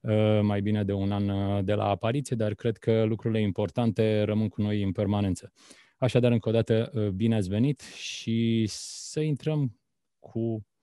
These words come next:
uh, ajutorul dumneavoastră direct în subiect. Uh, trei povești, uh, trei tipuri de singurătate, mi-aș permite să spun. Cred că acesta este firul, uh, uh,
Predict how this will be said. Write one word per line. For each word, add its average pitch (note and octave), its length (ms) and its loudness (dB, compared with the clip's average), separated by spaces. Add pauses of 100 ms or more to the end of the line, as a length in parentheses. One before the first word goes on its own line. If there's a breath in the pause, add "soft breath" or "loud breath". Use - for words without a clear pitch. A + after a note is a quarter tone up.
(440)
uh, G2+ 680 0 (520)
ajutorul A2 380 0
dumneavoastră A2 400 2
direct G#2 380 0
în A2 100 2
subiect. G2+ 640 -4
Uh, G#2+ 400 2 (920 soft breath)
trei A#2+ 240 0
povești, A2+ 760 -2 (500)
uh, A#2 380 6 (180)
trei C3 680 2 (100)
tipuri D3 460 -2
de A2 220 4
singurătate, A2 640 0
mi-aș A#2+ 220 0
permite A2+ 420 -2
să G#2 160 -4
spun. D#3 300 -4
Cred B2+ 260 -2
că B2+ 540 2
acesta A2+ 360 -2
este A2 220 -2
firul, A2 460 -2
uh, G2 400 2 (760 soft breath)
uh, G2+ 1000 4